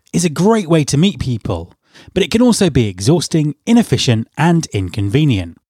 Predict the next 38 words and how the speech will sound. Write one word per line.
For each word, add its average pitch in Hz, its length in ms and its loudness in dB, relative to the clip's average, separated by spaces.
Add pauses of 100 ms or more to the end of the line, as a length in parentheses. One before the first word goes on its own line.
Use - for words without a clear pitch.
(120)
Willow 247 440 2
has 160 200 -2
taken 226 400 0
the 160 100 2
interviewing 139 420 2
process 90 760 -6
and 101 160 -4
brought 120 320 2
it - 80 -4
into 98 300 -4
the 117 100 2
twenty-first 92 680 -4
century. 123 540 -2 (200)
They 202 120 4
looked 254 260 0
at 101 220 -4
all 165 140 4
the 156 100 4
negatives 151 500 0
of 107 80 -4
traditional 107 400 -2
interviewing, 90 520 -4
like 101 260 -8
scheduling, 165 680 0
fatigue, 156 720 0
anxiety, 104 800 -2
and 95 160 -8
travel, 107 560 -2 (160)
and 185 140 0
created 226 580 0
a 120 120 -2
virtual 151 560 0
interviewing 117 480 0
process 120 640 -2
that - 280 -10
candidates 143 640 -2
actually 143 480 -4
love. 160 560 0